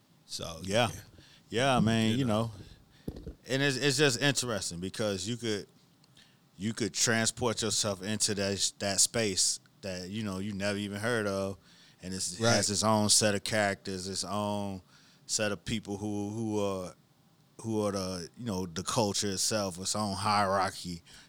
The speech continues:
Speaker 2: you know what I'm saying, who the shit and all that. You know, that's, that, that type of stuff is interesting to me, you know what I'm saying? Uh, you know, no matter what
Speaker 1: Mm-hmm.
Speaker 2: space is in, especially when it's black, like, you know, it's like,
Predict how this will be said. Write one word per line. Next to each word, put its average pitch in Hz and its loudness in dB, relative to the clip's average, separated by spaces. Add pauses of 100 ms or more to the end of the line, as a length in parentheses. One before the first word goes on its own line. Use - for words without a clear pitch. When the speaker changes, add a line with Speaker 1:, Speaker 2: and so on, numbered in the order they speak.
Speaker 2:
you - -16
know 95 -8
what 92 -6
I'm 92 -6
saying, 98 -4
who 110 0
the 101 -2
shit 104 0
and 92 -10
all 104 0
that. 92 -2 (440)
You 123 -10
know, 135 4
that's, 156 4
that, 160 0
that 170 2
type 143 6
of 110 -2
stuff 113 2
is 98 -4
interesting 101 -2
to 95 -6
me, 90 -6
you 95 -6
know 110 -2
what 104 -4
I'm 110 -4 (420)
saying? 92 -6
Uh, - - (360)
you 104 -6
know, 87 -6 (160)
no 104 -2
matter 101 4
what 101 4
Speaker 1:
Mm-hmm. 131 0 (420)
Speaker 2:
space - 2
is 92 -2
in, 98 -2
especially 101 -2
when 101 -2
it's 92 -6
black, 87 -2
like, 82 -10
you 101 -6
know, 92 -6
it's 90 -8
like, 82 -10